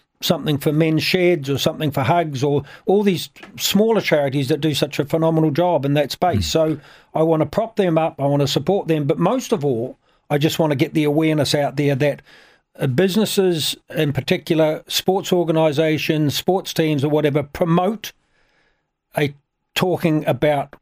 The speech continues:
Speaker 1: whatever is vulnerable
Speaker 2: Yeah.
Speaker 1: in your life, and let's get this sorted and let's get people back on track with their lives, because I don't want people to suffer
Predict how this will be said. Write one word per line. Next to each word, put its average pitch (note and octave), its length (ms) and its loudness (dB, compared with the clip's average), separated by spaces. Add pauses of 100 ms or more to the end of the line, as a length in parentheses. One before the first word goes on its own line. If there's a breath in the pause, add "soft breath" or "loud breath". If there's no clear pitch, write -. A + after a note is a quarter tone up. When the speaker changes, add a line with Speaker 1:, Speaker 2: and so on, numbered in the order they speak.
Speaker 1:
whatever C#3+ 400 0
is B2+ 100 -2
vulnerable C3 460 0
Speaker 2:
Yeah. C3 60 2
Speaker 1:
in C3 60 2
your B2+ 120 2
life, A#2 260 -2
and C#3 180 0
let's D#3 220 0
get D3+ 220 -4
this C#3+ 140 -2
sorted E3+ 440 0
and D3 80 0
let's D3 180 -2
get - 200 -6
people D3+ 260 -2
back D3+ 260 0
on C#3+ 140 -2
track D3 280 -2
with C3+ 100 -2
their C3+ 120 0
lives, C3+ 300 0
because C3+ 300 -4 (280 loud breath)
I E3+ 120 2
don't D#3 200 0
want C#3+ 220 -2
people C3 240 -2
to B2 60 -2
suffer C3 420 -2